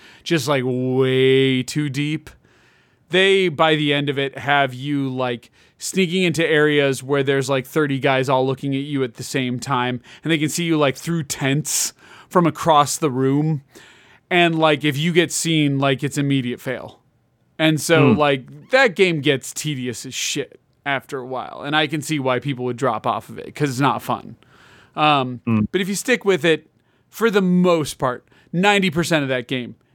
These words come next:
Speaker 1: is a lot of fun to play and decent. And the little headaches, if you just stick with it, you'll get through those. But there were some times where I was super frustrated. My wife goes, "I'm watching this,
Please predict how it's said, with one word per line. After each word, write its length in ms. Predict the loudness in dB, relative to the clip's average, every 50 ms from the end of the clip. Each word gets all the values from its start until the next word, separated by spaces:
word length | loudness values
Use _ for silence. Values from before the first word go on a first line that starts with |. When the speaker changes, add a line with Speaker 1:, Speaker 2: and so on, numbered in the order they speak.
| _ _ -4
Speaker 1:
is 180 | -2 -2 0 0
a 40 |
lot 240 | 0 2 2 2 2
of 60 | 0
fun 220 | -2 -4 -4 -4 -4
to 60 | -8
play 420 | -8 -6 -6 -4 -4 -6 -8 -10 _ _ _ _ _ _ _ _ _ _ -4
and 240 | -2 -2 -2 -2 -2
decent. 500 | -4 -4 -4 -4 -4 -6 -6 -6 -8 -10 -6
And 460 | -4 0 0 2 2 0 0 -2 -4 -8 -10
the 320 | -12 -12 -6 -2 0 0 0
little 440 | 0 0 0 0 0 0 -2 -4 -6
headaches, 520 | -4 -2 -2 0 0 -2 -2 -6 -8 -14 -14 -8 -4
if 260 | -4 -4 -4 -6 -8
you 220 | -8 -6 -6 -6
just 220 | -2 -2 -2 -2 0
stick 260 | 2 2 2 2 2
with 220 | 2 2 2 2 -2
it, 160 | -6 -6 -8 -6
you'll 220 | 0 2 2 4
get 220 | 4 2 0 0 -2
through 180 | -4 -6 -6
those. 320 | -6 -6 -8 -8 -10 -10 -14 _ _ -20 -20 _ _
But 160 | -4 -4 0 4
there 140 | 4 6
were 120 | 6 6 4
some 160 | 2 0 -2
times 260 | 0 0 0 0 -2 -2
where 100 | -2 -2
I 60 | -2
was 100 | -2 -4
super 220 | -4 -6 -6 -6
frustrated. 520 | -6 -4 -4 -4 -2 -2 -2 -2 -2 -2 -2
My 120 | -2 0
wife 260 | 0 0 -2 -4 -6
goes, 300 | -10 -10 -10 -10 -10 -14 -16 _ -20 -20 -20 -20 -20 -20 _ _ _ _ _ _ 4
"I'm 400 | 4 6 6 4 2 0 -2 -2
watching 500 | 2 2 2 2 2 0 -2 -2 0 0
this, 300 | 0 0 0 -2 -8